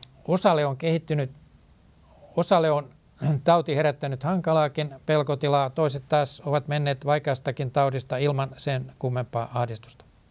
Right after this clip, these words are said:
Ja valtaosalla paraneminen on ollut todella hidasta. Nämä sairaalahoitojaksot on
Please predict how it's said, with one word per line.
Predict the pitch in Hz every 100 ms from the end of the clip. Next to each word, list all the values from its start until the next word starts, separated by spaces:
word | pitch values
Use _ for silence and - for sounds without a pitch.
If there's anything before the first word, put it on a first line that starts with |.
| _ - _ _ - - - - - - - - - - - _ 170 165 -
Ja | 143
valtaosalla | 185 214 - 135 131 156 156
paraneminen | 190 196 165 151 151 156 165
on | 165
ollut | 170 -
todella | 190 190 170
hidasta. | 165 196 160 120 131 131
Nämä | 127
sairaalahoitojaksot | 139 170 165 151 143 151 139 151 - -
on | 165